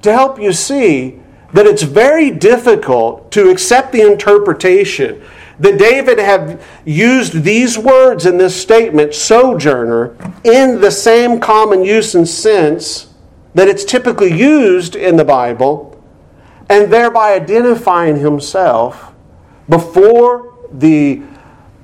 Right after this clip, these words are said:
commencement of the building of the temple as still an immigrant in a land that doesn't belong to him. No,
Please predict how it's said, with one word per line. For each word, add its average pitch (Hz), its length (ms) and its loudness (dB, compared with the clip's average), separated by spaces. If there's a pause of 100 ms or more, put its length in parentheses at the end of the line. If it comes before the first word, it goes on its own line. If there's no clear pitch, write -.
commencement 214 580 2
of 180 80 2
the 151 60 -6
building 214 320 2
of 208 60 2
the 208 100 4
temple 151 480 -2
as 170 200 0
still 240 600 0
an 202 240 -2
immigrant 226 500 0
in 196 140 0
a 196 80 2
land 139 520 -2 (200)
that 175 160 2
doesn't 190 280 2
belong 175 360 2
to 135 80 -8
him. 117 340 -8 (1120)
No, 180 720 0